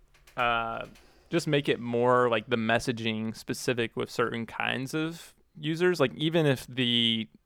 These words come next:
the features are not necessarily different, but if I, I mess-, I, I sh-, have the messaging that's more specific towards certain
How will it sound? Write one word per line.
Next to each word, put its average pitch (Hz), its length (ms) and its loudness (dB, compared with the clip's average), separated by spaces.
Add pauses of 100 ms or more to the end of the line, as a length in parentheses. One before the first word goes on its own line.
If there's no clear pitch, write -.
(160)
the 117 300 -4
features 113 1200 -6
are 120 100 -2
not 113 260 -2
necessarily 120 400 -2
different, 117 640 -6
but 123 160 4
if - 240 -4
I, 120 320 2
I 120 120 0
mess-, 120 300 0
I, 127 180 -2
I 123 640 -2
sh-, - 120 -18 (100)
have 139 180 4
the 117 80 0
messaging 117 480 0
that's - 320 -4
more 127 240 4
specific - 560 -2
towards 120 260 2
certain 120 420 0